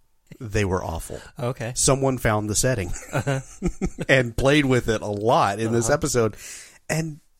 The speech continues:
Speaker 1: did not execute it terribly well. Did it shake on your screen? Did it look
Speaker 2: It, it
Speaker 1: very
Speaker 2: looked,
Speaker 1: rough?
Speaker 2: yeah. Uh, well, some stopping and starting. Yeah.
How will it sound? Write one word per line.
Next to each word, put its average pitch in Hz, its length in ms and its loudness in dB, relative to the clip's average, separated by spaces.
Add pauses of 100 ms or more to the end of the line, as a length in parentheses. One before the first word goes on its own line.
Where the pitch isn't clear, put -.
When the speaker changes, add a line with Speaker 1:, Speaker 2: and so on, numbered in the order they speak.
(120)
Speaker 1:
did 147 200 0
not 151 220 -2
execute 120 480 -2
it 98 100 -8 (280)
terribly 98 400 -2
well. 90 300 -6 (320)
Did 156 140 4
it 165 120 2
shake 156 440 2
on 196 140 4
your 208 160 2
screen? 233 400 0
Did 139 120 0
it 180 120 4
look 156 360 4
Speaker 2:
It, 139 220 0
it 120 60 -4
Speaker 1:
very 147 240 4
Speaker 2:
looked, 160 160 4
Speaker 1:
rough? - 320 0
Speaker 2:
yeah. 110 440 -2 (480)
Uh, 107 380 0 (920)
well, 135 200 0
some 127 200 -6
stopping 113 440 -2
and 107 120 -6
starting. 104 580 -4 (160)
Yeah. 95 220 -10